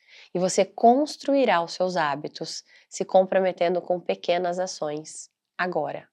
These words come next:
hoje. Então, pra encerrar esse conteúdo,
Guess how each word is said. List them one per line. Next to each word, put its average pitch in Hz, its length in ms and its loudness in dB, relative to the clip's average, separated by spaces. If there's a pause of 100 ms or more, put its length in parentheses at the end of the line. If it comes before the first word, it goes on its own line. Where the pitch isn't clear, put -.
(120)
hoje. 143 440 0 (840)
Então, 196 300 6
pra 202 140 6
encerrar 220 580 2 (340)
esse 185 200 -4
conteúdo, 175 720 0